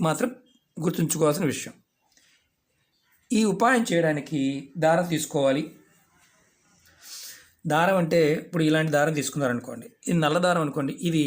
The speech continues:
మామూలు దారం నేను చూపించడానికి, దీన్ని నల్ల దారం కావాలి. ఇప్పుడు ఇలాంటి దారమైనా మనం దీపారాధన కోసం తీసుకున్నాం. ఎవరైతే చేస్తున్నారో వారి సమానంగా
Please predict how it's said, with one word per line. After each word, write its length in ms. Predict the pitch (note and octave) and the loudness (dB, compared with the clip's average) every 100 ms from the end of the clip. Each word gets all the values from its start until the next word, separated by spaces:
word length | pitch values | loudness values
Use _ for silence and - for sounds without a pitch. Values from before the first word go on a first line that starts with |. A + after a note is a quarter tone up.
| C3 | 0
మామూలు 420 | C#3 D3 D3+ C3 | -2 -2 -2 -2
దారం 260 | B2 - - _ _ _ _ - | -6 -8 -16 _ _ _ _ -8
నేను 120 | D3+ - | -6 -4
చూపించడానికి, 540 | F#3 D#3+ D3 A#2+ - - | -2 -2 -2 -2 -6 -4
దీన్ని 180 | E3 D3+ | 0 0
నల్ల 140 | C3+ | 0
దారం 220 | D#3+ D#3+ E3 | 2 0 -2
కావాలి. 420 | C#3+ A#2+ A2+ - _ _ _ - - _ | -4 -8 -8 -14 _ _ _ -20 -20 _
ఇప్పుడు 220 | G3 D#3+ D3 - _ _ - | -4 -2 -4 -10 _ _ -2
ఇలాంటి 260 | E3 E3+ E3 | 0 0 2
దారమైనా 460 | D#3 C#3+ C3+ D3 - - _ _ _ _ _ _ - | 2 2 0 -2 -4 -12 _ _ _ _ _ _ -6
మనం 160 | D3+ C3+ | -4 -2
దీపారాధన 400 | D3 C#3+ D3+ C3+ | -2 2 2 2
కోసం 220 | B2+ C3 - | -2 -8 -8
తీసుకున్నాం. 400 | - - - - _ _ _ _ _ _ - | -8 -8 -14 -20 _ _ _ _ _ _ -2
ఎవరైతే 440 | E3+ F#3+ C4+ C4+ C4 - | 2 4 4 2 0 0
చేస్తున్నారో 680 | D3 - D3 C3+ B2+ C#3 D3+ - _ _ _ _ _ - | 0 0 0 0 2 0 0 -4 _ _ _ _ _ -10
వారి 420 | D3 D3+ D#3 D#3+ | -2 0 2 0
సమానంగా 800 | D#3 C#3 D3 D#3 D#3+ D3+ C#3 | -2 -2 2 2 2 0 0